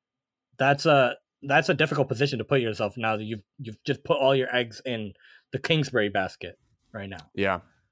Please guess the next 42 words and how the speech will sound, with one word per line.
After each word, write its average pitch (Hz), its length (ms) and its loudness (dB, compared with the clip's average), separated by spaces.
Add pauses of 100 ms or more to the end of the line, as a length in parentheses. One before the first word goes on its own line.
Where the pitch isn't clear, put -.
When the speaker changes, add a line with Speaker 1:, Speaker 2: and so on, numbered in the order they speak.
(100)
Speaker 2:
Yep. 107 280 2 (400)
Yeah. 117 380 4
And, 117 160 0
uh, 110 240 2
I, 127 400 2
I, 113 400 0
I 107 80 2
agree, 101 320 -2
Shrey. 98 280 0
And 101 120 -4
we 117 120 2
think, 117 380 -2
you 123 100 0
know, 98 260 0 (840)
the 113 80 2
more, 170 320 6
the 131 100 -2
more 131 280 4
I, 127 320 4
uh, 92 300 0 (200)
personally, 127 520 2
a 98 100 0
personal 113 460 -2
example, 95 440 -4
you 95 80 -4
know, 95 120 -2
the-, 135 220 0
these 160 240 -2
chemistry 135 480 -2
factors 139 520 -2
are 104 80 0
real 101 260 -2
deals. 90 540 -6
You 101 60 -2
know, 101 120 4
the 98 80 0
more 107 240 2
Speaker 1:
Mm-hmm. 113 80 6
Speaker 2:
I 113 40 0
continue 107 380 -2
to 95 80 -4
play, 101 500 0